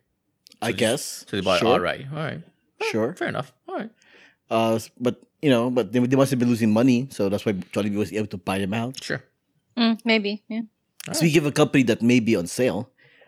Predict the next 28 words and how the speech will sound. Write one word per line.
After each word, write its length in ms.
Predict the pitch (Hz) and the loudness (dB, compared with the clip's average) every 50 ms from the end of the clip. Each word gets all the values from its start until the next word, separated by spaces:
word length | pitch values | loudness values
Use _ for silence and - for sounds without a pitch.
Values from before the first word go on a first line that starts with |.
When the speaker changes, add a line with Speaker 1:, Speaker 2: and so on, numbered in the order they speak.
| _ _ _ - | _ _ _ 0
Speaker 2:
uh, 260 | 101 101 98 95 95 | 0 2 2 2 2
Marie 260 | 98 113 120 135 170 165 | 4 4 4 4 4 2
Callender 580 | - 160 170 220 233 208 95 80 82 98 107 _ _ _ _ - | 2 2 2 4 4 2 0 -2 -6 -8 -10 _ _ _ _ -8
has 240 | 107 110 110 110 - | -4 -4 -4 -4 -2
filed 320 | - - 107 101 113 110 | 0 2 2 2 2 2
for 320 | - 123 127 135 139 135 - _ _ _ _ _ _ _ _ _ _ _ _ _ _ _ | 2 2 2 2 2 0 -4 _ _ _ _ _ _ _ _ _ _ _ _ _ _ _
Chapter 260 | - 113 - - 127 | -2 -2 0 2 2
eleven 280 | 120 117 117 127 139 139 | 2 4 4 4 2 2
bankruptcy. 500 | 151 208 233 - 254 - - - 165 117 _ _ _ _ _ _ _ _ _ _ _ _ _ _ _ - - - | 0 -2 -6 -8 -10 -12 -12 -14 -16 -18 _ _ _ _ _ _ _ _ _ _ _ _ _ _ _ -6 -2 2
Speaker 3:
Aw. 520 | 269 262 190 170 165 165 175 190 214 240 - _ - | 2 4 4 2 0 0 0 0 0 -2 -2 _ 2
Speaker 2:
Do 60 | 135 | 4
you 60 | 143 | 6
have 100 | 165 180 | 6 6
a 40 | 180 | 6
Marie 220 | 160 151 160 175 | 6 6 6 6
Callender 300 | 170 - 143 143 147 156 165 | 6 6 4 4 4 4 2
in 60 | 143 | 2
the 40 | 117 | 2
East 160 | 113 117 - | 0 0 0
Coast, 280 | - 131 147 - - - | 0 -2 -2 -2 -2 -2
or 40 | 117 | 0
is 60 | 117 | 2
that 100 | 131 117 | 2 0
a 100 | 98 87 - - | 0 -2 -4 -4
West 180 | 98 101 - - | -4 -4 -4 -6
Coast 200 | 92 82 - - | -8 -10 -8 -10
thing 100 | 78 73 | -12 -12
only? 260 | - - - - | -14 -16 -20 -20